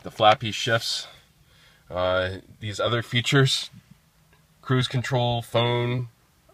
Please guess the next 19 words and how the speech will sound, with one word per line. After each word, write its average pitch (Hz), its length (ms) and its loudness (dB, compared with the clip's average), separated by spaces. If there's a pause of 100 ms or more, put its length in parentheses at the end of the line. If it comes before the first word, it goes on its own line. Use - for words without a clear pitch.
(320)
never 104 340 0
use 98 360 -6
those. 101 400 -2
I 113 100 -4
very 113 320 2
rarely 107 320 2
have 104 200 2
the 104 100 -2
radio 107 400 0
on 113 200 0
because 104 300 -4
I 107 40 -4
prefer 104 360 -4
to 107 80 -4
listen 107 300 -6
to 104 120 -12
the 104 140 -4
engine. 95 360 -4 (500)
And 107 460 4